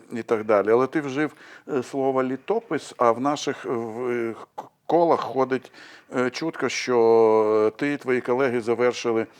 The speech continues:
е, роботу над Галицько-Волинським, е, літописом. Я не є фахівець. Можеш для такого, як я, пояснити просто на пальцях, що таке Галицько-Волинський літопис, чому він важливий, що ви з ним зробили,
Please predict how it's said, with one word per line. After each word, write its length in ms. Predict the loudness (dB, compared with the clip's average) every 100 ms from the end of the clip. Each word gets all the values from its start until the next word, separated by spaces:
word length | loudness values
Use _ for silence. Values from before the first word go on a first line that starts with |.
| -20 -20 -14 -4
е, 240 | 0 2
роботу 420 | 0 -2 -2 -2
над 140 | -4 0
Галицько-Волинським, 1160 | 2 2 0 -4 -2 -2 -2 -6 -8 -12 -12 -10
е, 140 | -8 -6
літописом. 640 | -6 -2 -2 -2 -6 -4
Я 120 | -2
не 120 | -2
є 120 | -2 -2
фахівець. 520 | -4 -10 -6 -6 -6
Можеш 320 | -6 -6 -6
для 100 | -8
такого, 400 | -8 -8 -4 -2
як 200 | -4 -4
я, 160 | -2 -2 -4 -20 _
пояснити 540 | -2 -2 -4 -8 -6
просто 400 | -2 0 0 -2
на 100 | -4
пальцях, 400 | 0 0 0 -6 -10 -20
що 200 | -4 -2
таке 240 | -2 0 4
Галицько-Волинський 880 | 4 4 0 -2 0 -4 -8 -10 -10
літопис, 480 | -2 -2 0 -6 -10 -20 _
чому 300 | -6 -2 -2
він 160 | -2 -2
важливий, 540 | -2 -2 0 0 0 -4 -10 _
що 320 | -6 0 2
ви 80 | 2
з 60 |
ним 200 | -2 -6
зробили, 520 | -2 -2 0 0 0